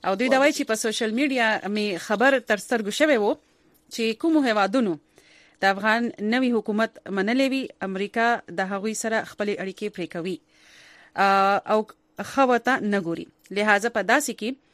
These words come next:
چې نن د افغانانو صورتحال تاسو په خپله بیانوئ چې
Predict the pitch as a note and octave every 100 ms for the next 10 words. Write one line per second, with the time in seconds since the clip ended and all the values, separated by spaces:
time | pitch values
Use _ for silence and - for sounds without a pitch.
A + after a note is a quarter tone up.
0 | _ _ - G#3+ A#3+ D#4 B3 G#3+ G3 G3
1 | G#3 G#3 G#3+ - - F#3+ F#3+ G3+ A3 A3+
2 | G#3 G3+ G#3+ - F#3 - E4 G3+ F3 D#3+
3 | D#3+ G3 C4 _ _ - _